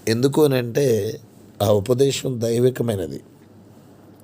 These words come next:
దేవుని మాటలు ఎవరైతే వినడానికి చెవి యొగ్గుతున్నారో, దైవ సంబంధమైన విషయాల్లో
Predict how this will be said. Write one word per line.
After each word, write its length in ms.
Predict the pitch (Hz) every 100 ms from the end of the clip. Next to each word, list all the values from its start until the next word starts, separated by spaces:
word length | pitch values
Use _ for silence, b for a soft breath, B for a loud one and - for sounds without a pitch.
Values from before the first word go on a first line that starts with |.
| - - B B B B B -
దేవుని 400 | 104 113 139 156
మాటలు 800 | 151 135 131 139 135 117 113 135 - - - -
ఎవరైతే 800 | 104 110 123 123 123 110 95 78 - -
వినడానికి 840 | 82 104 107 120 123 117 110 90 92 - -
చెవి 180 | 113 113
యొగ్గుతున్నారో, 640 | 107 101 98 95 87 110 - - - - - - - - - - - - - - - 87
దైవ 420 | 107 117 131 147
సంబంధమైన 840 | 143 143 147 147 143 147 143 139
విషయాల్లో 720 | 135 117 - 127 127 127 113